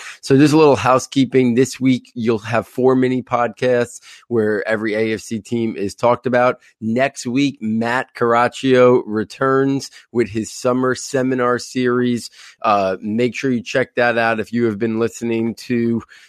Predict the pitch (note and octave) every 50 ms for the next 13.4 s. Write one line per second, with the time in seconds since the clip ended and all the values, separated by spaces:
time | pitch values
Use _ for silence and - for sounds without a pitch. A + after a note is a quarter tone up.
0 | _ _ _ C3 B2+ A2+ G#2+ G#2+ - - - - - C3+ B2+ B2 A#2+ A#2+ A#2+ A2
1 | F#2 - _ C3 B2+ A#2+ A2+ - B2 A2+ A2 A2 - - A#2+ A#2 A#2 A#2 A2+ A2+
2 | A2 - - A2+ G#2+ F#2 A2+ A2+ A2+ G#2 G2 A2 A#2 A2 G2+ G2+ G#2 G#2+ - _
3 | _ _ _ _ _ _ _ _ A2+ A#2+ B2 B2 - - - A#2+ A#2 A2+ A#2 A#2
4 | - - A2+ A#2 A2+ G#2 G2+ A2 A2 A2 A2 - - G#2 F#2+ - - - B2 A2+
5 | - _ _ A#2+ A2+ G2+ - - _ - A2 G#2+ G#2+ G#2+ A2 G#2+ _ - - -
6 | - - - G2+ G#2 F2+ G2+ G#2 G#2+ G#2+ G#2+ A2+ A#2+ A#2 - - A2+ A2 A2+ A2
7 | - - A2+ A2 - - A#2 A2+ A2 G#2+ G#2+ A#2 B2 A#2 A#2+ - _ - - -
8 | _ - A#2 A2 F2+ G2 G#2 A2+ G#2+ G#2 G2+ A#2 B2 C3 B2+ B2+ A#2 G#2 B2 A#2+
9 | A#2 A#2+ A#2+ A#2 A#2 G#2+ F#2+ A#2 A#2 A#2 G2+ - - A#2 A2+ A2+ A2 A2 G#2+ G#2+
10 | G#2+ G#2 G#2 G#2 A2 A2+ A#2+ A#2+ A2+ A#2 A2+ A2+ A2+ A2+ - G2+ G2+ G2 G2 F#2+
11 | F2 A2 G#2+ A2+ A#2 A#2 A#2 A2 A2+ A2+ A2+ G#2+ - - A#2+ A2+ A2 A2 G2+ -
12 | - G#2 G2 F#2 F#2+ F2 F2+ F#2 F2+ F2 A#2 A2+ A2 - - - _ _ B2+ B2
13 | A2+ _ - A#2+ A#2 A2+ A2 G#2